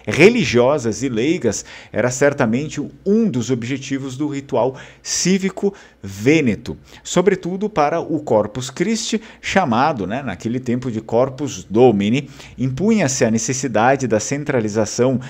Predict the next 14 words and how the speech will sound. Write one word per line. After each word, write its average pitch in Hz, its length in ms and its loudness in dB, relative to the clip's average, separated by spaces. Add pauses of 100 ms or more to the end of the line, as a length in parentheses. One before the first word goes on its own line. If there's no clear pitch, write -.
(140)
ducal 143 520 0
e 180 40 -4
da 156 140 0
plena 170 320 2
assunção 147 500 -4
pelo 156 240 -2
regime 113 520 -4
republicano 127 800 2
da 160 140 0
celebração 127 680 0
eucarística 127 760 0
solene. 143 320 -2 (720)
A 113 100 -2
festa 165 640 2